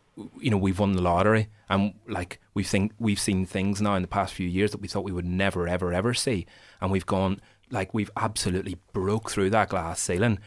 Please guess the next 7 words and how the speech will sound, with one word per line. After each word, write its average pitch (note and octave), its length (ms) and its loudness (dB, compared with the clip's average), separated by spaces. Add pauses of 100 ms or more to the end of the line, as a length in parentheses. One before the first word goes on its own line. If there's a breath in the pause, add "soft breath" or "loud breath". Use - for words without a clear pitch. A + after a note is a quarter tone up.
(200 soft breath)
whereas F#2+ 280 2
Bury G2+ 520 2 (360)
are, G#2+ 180 -2 (280)
are G2 120 2
at F#2+ 120 -2
the G2 80 -6
complete, - 640 -4